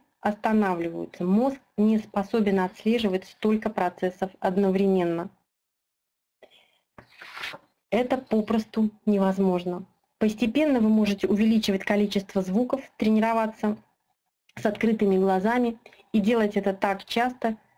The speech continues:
как только вы сможете об этом вспомнить.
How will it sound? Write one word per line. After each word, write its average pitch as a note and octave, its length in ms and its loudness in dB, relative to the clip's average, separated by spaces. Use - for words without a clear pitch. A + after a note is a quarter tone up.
как A3 280 -4
только G#3+ 360 0
вы F3+ 80 -2
сможете F#3+ 480 -2
об F#3 240 -2
этом F#3 380 -4
вспомнить. E3+ 640 -6